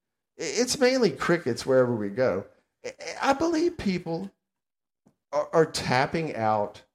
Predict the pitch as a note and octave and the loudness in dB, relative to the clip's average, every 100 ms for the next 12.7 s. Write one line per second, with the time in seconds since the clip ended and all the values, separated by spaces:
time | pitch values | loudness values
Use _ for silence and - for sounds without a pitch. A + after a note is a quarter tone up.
0 | _ _ _ _ _ - B2 A#2+ A#2 F#2 | _ _ _ _ _ 2 2 4 0 -2
1 | - _ - D#3 D#3 F3 G#3+ F3 D#3 D#3+ | -10 _ 0 0 2 2 4 6 4 4
2 | D3+ C#3 A#2 - D#3 D#3 B2+ B2 A#2 A#2 | -2 -2 -2 0 0 0 -2 -4 -4 -8
3 | _ _ _ - A3 C#4 C4+ A3+ F#3+ B3+ | _ _ _ -4 0 2 2 4 4 4
4 | F4 B3 C#4+ F4 - - _ _ _ _ | 4 4 2 0 -4 -14 _ _ _ _
5 | - G3+ A3+ A#3 - - - D#3 G#3 - | 0 2 2 -2 -8 -16 -14 -8 -8 -8
6 | F#3 A3 A#3+ C4+ - G3 G3 F3+ E3+ D#3+ | -6 -4 -2 -2 2 2 2 -2 -2 -4
7 | B2 D#3+ D#3 D3 C3+ C3 C#3 C#3 C3 C3+ | -2 2 2 0 -4 -4 -4 -6 -4 -4
8 | C3 - A2+ B2+ - - _ _ _ _ | -4 -6 -2 -2 -2 -8 _ _ _ _
9 | _ _ _ - D#3+ D3 D3 D3 G3+ C4 | _ _ _ -2 2 2 4 4 4 2
10 | - D#3+ C3+ A#2+ A#2+ A#2 F2+ F2 _ _ | 0 2 6 6 6 2 -2 -8 _ _
11 | _ _ _ _ _ _ _ _ _ _ | _ _ _ _ _ _ _ _ _ _
12 | - A2 G2+ F#2+ F2+ F2+ | -6 -2 0 0 -2 -6